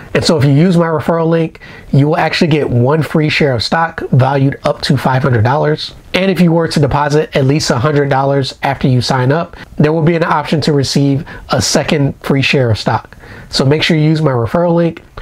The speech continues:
and make sure you deposit at least a hundred dollars when you do sign up so that you can get that second free share of stock. And so I do plan on doing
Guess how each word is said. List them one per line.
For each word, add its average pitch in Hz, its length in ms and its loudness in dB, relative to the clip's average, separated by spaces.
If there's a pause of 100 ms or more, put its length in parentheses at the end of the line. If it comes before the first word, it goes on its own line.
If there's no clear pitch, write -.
(160)
and 131 160 2
make 147 140 2
sure 151 160 0
you 147 80 2
deposit 135 500 0
at 127 100 0
least 131 240 0
a 139 80 0
hundred 135 280 0
dollars 123 420 0 (320)
when 175 180 2
you 165 120 2
do 156 160 2
sign 135 260 0
up 131 160 -2
so 131 140 0
that 120 200 0
you 123 60 0
can 123 160 0
get 123 240 0 (280)
that 127 180 0
second 139 420 -2
free 131 140 0
share 131 220 0
of 107 100 0
stock. - 340 -4 (220)
And - 80 0
so 175 100 2
I 151 100 0
do 185 160 4
plan 185 300 0
on 165 160 0
doing 160 540 0